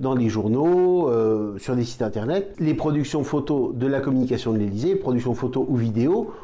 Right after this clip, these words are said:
vont aller sur des canaux identifiés comme étant de l'Élysée ou du président de la République et vont être, euh, accompagnées de, de, de textes qui, qui, euh,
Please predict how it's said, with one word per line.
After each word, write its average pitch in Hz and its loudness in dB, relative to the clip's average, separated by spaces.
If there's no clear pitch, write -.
vont 160 0
aller 147 2
sur 139 -2
des 123 0
canaux 127 0
identifiés 143 0
comme 113 2
étant 110 -2
de 117 -2
l'Élysée 117 0
ou 131 2
du 120 2
président 110 -2
de 98 -2
la 92 -6
République 113 -6
et 117 0
vont 107 0
être, 165 0
euh, 92 -4
accompagnées 131 0
de, 110 0
de, 101 -2
de 117 0
textes 113 -2
qui, 117 -2
qui, 104 -6
euh, 92 -10